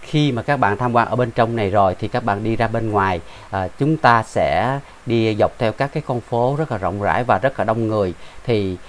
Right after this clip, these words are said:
mình thấy ở cái, cái khu vực này, à, có rất là nhiều quán cơm chay, à, người ta bán, à, à, đến rất là khuya. Và ngoài ra có các cái quán cà phê nữa.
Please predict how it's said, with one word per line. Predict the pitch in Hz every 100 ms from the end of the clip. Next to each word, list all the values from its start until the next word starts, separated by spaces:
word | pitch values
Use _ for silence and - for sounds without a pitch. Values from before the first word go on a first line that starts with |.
| - -
mình | 104 98
thấy | 110 127 160 170 - -
ở | - 87 82 110
cái, | - 151 -
cái | 160
khu | 147
vực | 123 104 -
này, | 107 104 92 - -
à, | 104 90 -
có | 147
rất | 165 -
là | 101
nhiều | 101
quán | 123 135 160
cơm | 123 113 -
chay, | 123 131 123 - - -
à, | 104 104 101
người | 104 95
ta | 110
bán, | 107 113 165 160
à, | 127 120 113 110 - - - -
à, | 101 98 101 - - - -
đến | 151 185 - - -
rất | 165
là | 123
khuya. | - 127 - - - -
Và | 107
ngoài | 101 101
ra | 107 113
có | 139 143
các | 160 -
cái | 160
quán | 156
cà | 147
phê | 107 120
nữa. | 110 120